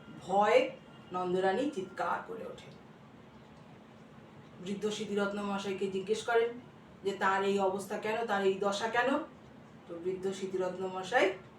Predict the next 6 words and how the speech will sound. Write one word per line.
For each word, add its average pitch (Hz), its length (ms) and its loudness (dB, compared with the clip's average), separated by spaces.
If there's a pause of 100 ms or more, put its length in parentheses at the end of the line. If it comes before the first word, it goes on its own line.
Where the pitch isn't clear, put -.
(320)
নন্দরানীকে 180 760 0 (960)
তো 196 80 -6 (120)
আগের 202 380 6
দিনের 285 280 4 (320)
রাতের 185 400 4 (500)
পুঙ্খানুপুঙ্খ 285 720 2